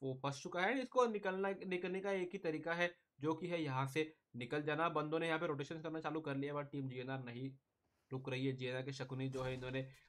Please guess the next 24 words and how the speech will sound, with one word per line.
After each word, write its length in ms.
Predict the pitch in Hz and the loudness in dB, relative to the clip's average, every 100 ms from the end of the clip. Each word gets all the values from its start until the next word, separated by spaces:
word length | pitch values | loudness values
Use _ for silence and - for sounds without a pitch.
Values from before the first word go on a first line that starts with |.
| - | -2
रुक 180 | 135 135 | -2 2
के 100 | 143 | 4
अपने 320 | 131 135 131 | 4 4 2
लिए 220 | 135 135 | 4 4
health 340 | 131 131 135 135 | 4 2 0 -4
लगा 320 | 127 120 127 | -4 -2 0
ली 160 | 131 | 2
है। 160 | 131 131 | 2 0
थोड़ा 140 | 127 | -2
सा 80 | 127 | -2
यहाँ 200 | 127 131 | 0 0
पे 160 | 135 135 | 2 2
इनके 180 | 131 135 | 2 0
ऊपर 180 | 131 | 2
fire 360 | 135 - 135 160 | 2 4 6 6
जरूर 200 | 156 160 | 6 8
आ 140 | 160 | 10
रहे 220 | 160 165 170 | 10 10 8
हैं, 120 | 175 | 8
but 140 | 185 | 6
कुछ 200 | 190 180 | 4 -2
ना 80 | 185 | 0
कुछ 180 | 190 185 | 2 2
होके 260 | 180 196 | 6 6